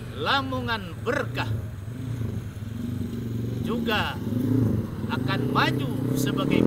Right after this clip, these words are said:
bakal calon bupati pada dua ribu dua puluh yang akan datang. Sementara itu, dari tokoh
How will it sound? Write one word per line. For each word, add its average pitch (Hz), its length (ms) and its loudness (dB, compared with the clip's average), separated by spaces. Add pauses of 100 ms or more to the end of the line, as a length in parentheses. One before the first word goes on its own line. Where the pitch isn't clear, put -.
bakal 50 400 6
calon 57 320 8
bupati 65 600 10 (920)
pada 55 400 10
dua 58 320 8
ribu 64 240 10
dua 73 240 12
puluh 78 400 10
yang 65 160 8
akan 53 320 6
datang. 53 400 6 (2250)
Sementara 233 720 0
itu, 294 400 -6
dari 220 240 -2
tokoh - 480 2